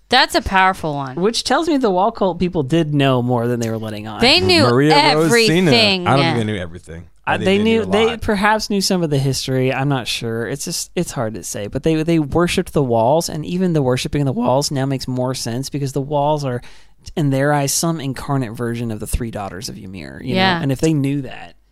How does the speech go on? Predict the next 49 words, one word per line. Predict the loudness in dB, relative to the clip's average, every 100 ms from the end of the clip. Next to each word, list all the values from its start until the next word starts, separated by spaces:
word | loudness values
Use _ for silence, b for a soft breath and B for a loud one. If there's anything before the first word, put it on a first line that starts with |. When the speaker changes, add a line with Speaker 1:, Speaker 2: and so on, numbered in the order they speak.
| _ -20
Speaker 3:
Yeah. | -20 -20 -18 -4
Speaker 2:
then | 0
that's | 0 -2
what | -6
they | -4
were | -4
trying | -6 -8 -10
to |
worship. | -12 -12 -8
Speaker 1:
Mm-hmm. | -8 -6 -6 -6 -8 -12
Speaker 2:
Okay. | -14 -14 -20 _
Speaker 3:
It's | -14
kinda | -12
gross. | -12 -18 -20 -20 _
Speaker 2:
It | 0
is | 0 0
gross. | -6 -6
But | 0 0 0 -8 -4
a-, |
at | 0 2
any | 2 2
rate, | 0 0 -2
so | -2
what | 0
I'm | 0
saying | 0 0
is | -2
he |
says, | -2 2 2 0 -4
um, | -2 0 0 -2 -8 -18 -20 _ _ _ _ _ _ -2
"Cover | 0 2 2
that | 2
up. | 0 -2 -12 -6
Get | -4
a |
blanket, | 0 0 0
get | -2 -2
something | -2 0
on | 2 2
that, | 0
because | -2 -4 -2
you | -2
don't | 0 0 2
wanna | 0 -2
let | -4
the | -4
sun | 0 2 2 2 -2 B B B -20
hit | -10 -4 -4 -4
this, | -2 0 2 0